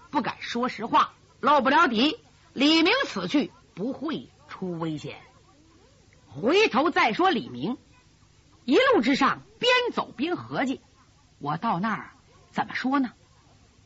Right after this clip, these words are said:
哎，有了，他要这么问，我就那么说；他是那么问呢，我就这么说。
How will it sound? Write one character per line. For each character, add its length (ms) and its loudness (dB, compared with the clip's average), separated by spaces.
哎， 440 -6
有 200 -8
了， 260 -6
他 180 2
要 160 6
这 260 0
么 100 4
问， 260 -2
我 140 -6
就 160 -10
那 200 -4
么 180 -4
说； 220 -16
他 220 4
是 100 -2
那 320 2
么 180 2
问 220 2
呢， 220 2
我 220 -4
就 160 -10
这 240 2
么 80 -4
说。 280 -4